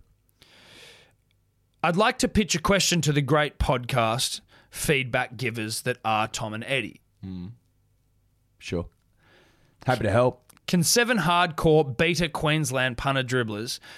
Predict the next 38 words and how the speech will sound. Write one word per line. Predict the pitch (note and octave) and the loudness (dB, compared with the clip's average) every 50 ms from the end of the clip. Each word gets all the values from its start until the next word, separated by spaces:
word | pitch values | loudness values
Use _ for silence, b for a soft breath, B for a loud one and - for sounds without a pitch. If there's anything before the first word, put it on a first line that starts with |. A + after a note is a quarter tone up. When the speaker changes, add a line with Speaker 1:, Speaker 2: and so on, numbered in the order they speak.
| B B B - | B B B 0
Speaker 1:
collectively | - D#3 D3+ F#3 G#3 G3+ G#3 A3 F3 F#3 G#3 | 2 2 4 2 2 0 0 0 2 2 0
become | F#3+ F3 F3 - - D#3+ D#3 D#3 D#3 D3+ C3 B2+ | 2 0 -2 0 2 2 2 2 2 0 0 2
one | C#3+ E3 E3 F3 F3 | 2 2 2 2 2
hardcore | D#3+ A#2 A2 C#3 C#3+ C#3+ C#3+ D3 C#3+ - - C#3+ C3+ C3+ B2+ | 0 -2 0 0 2 2 2 2 0 0 0 2 2 2 2
alpha | B2+ B2 B2 A#2+ - - B2 | 0 0 -2 0 -2 -2 -4
Queensland | - - - C3 B2+ C3 B2+ A2+ - B2+ A#2+ A#2 A2+ A2+ | -2 0 0 2 2 2 0 0 0 0 0 0 0 0
throbber? | - - - - - A#2 A#2+ A2+ G#2+ G2+ F#2 - - _ b b b b b b b b b b b b b b b _ _ _ _ _ _ _ _ _ _ _ _ _ _ _ _ _ _ - | -2 -2 -2 -2 0 2 0 0 0 -2 -6 -10 -12 _ b b b b b b b b b b b b b b b _ _ _ _ _ _ _ _ _ _ _ _ _ _ _ _ _ _ -2
If | D#3+ C#3+ - - | -2 -2 2 4
all | G3 A3 B3 C4+ C4+ | 4 6 6 6 4
of | G#3+ G3 | 4 4
our | G3 F#3 F3+ E3+ | 4 4 2 2
beta | D3 A#2 F3 F3 F3+ F3+ D#3 | 2 4 4 4 4 4 2
peckers | - - - D#3 E3+ E3 - D3+ C3+ C3 A#2+ | 0 0 0 0 0 0 0 0 0 0 2
were | D3 C#3+ | 2 2
to | C3+ C3 | 2 0
drop | B2+ A#2 C#3+ E3+ F3+ D#3 - | 0 2 2 2 2 4 2
off | D#3 D3 C#3+ - - | 2 2 2 0 -2
and | C#3+ C3+ | -6 -4
combine | A#2+ - C#3 B2+ A#2+ A2+ A2 C3+ C#3 D3+ D3 D3 D3+ D3+ C3+ | -4 -6 -6 -6 -4 0 2 4 4 4 4 4 2 0 0
powers | - - C3+ C#3 C#3+ C#3+ C#3+ C3+ C3 A#2 | -2 -2 0 0 2 2 2 2 2 0
in | B2+ B2 B2 | -2 -2 0
one | C3+ D3 D#3 D#3 D#3 | 2 2 2 2 0
huge | C#3+ B2 D3 D3+ C#3 C3 A#2+ - - | 0 0 0 0 0 0 0 -2 0
throbber, | - C#3+ D3+ D3+ C#3+ C3 A#2 A2 A2+ - B B B B B B B | 2 2 4 4 4 4 2 0 0 -4 B B B B B B B
much | - E3+ E3+ - - - | 0 2 2 2 2 2
like | F3 D#3 E3 - | 2 2 2 0
Captain | - D#3 D#3+ D#3 - - C3+ B2+ A#2 | -2 -2 -2 -2 -2 -6 -8 -8 -6
Planet | - - - D#3 D#3 E3 D#3 - - | -6 -2 2 2 4 2 2 0 -2
being | C3 C3+ C3 A#2+ | -2 -2 -2 -2
conjured | - - - E3 E3 E3+ C3+ D3+ C#3+ - | -4 0 2 4 4 4 2 2 0 0
from | - D3 C#3 | 0 0 0
the | C3 | 0
cumulative | A2+ - - - E3+ E3+ E3+ E3+ E3+ D#3 D3+ D3 D3 C3 - - | -2 -2 0 0 2 2 2 4 4 4 4 4 2 2 0 -2
powers | - - D3+ C#3+ C#3 C#3+ D3 C3 | 0 0 0 2 2 2 0 0
of | B2+ C3 B2 | 0 -2 -2
the | A#2+ B2+ B2 - | -2 -2 -2 0
element | - D#3+ F#3 G3 F#3 D3 C3 G2 | 2 2 4 4 2 2 0 -2
rings, | A2 A#2 A2 G#2 G#2 B2 C#3 - - | -4 -4 -4 -4 -4 -6 -6 -8 -8